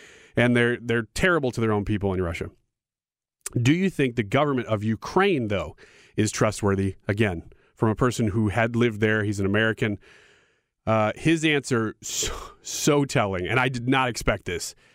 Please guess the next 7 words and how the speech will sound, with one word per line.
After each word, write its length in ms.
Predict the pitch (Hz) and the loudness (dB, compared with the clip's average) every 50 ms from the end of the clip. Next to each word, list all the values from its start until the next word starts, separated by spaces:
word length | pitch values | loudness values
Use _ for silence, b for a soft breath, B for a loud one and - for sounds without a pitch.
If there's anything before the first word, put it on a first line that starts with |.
| b b b b b b b b b b b b b _ _ _ | b b b b b b b b b b b b b _ _ _
All 160 | - 117 135 151 | 0 2 2 2
he 100 | 156 143 | 2 0
said 220 | - - 139 131 | 0 0 0 2
was, 340 | 123 120 117 113 104 - - - _ _ - | 2 2 2 0 -2 -4 -10 -14 _ _ -2
"More 360 | 110 117 123 123 135 143 143 | 0 2 4 4 4 2 2
than 180 | 131 131 117 117 | 0 0 0 0
ours." 420 | 104 98 95 85 73 - - - | 0 0 -2 -2 -4 -8 -12 -14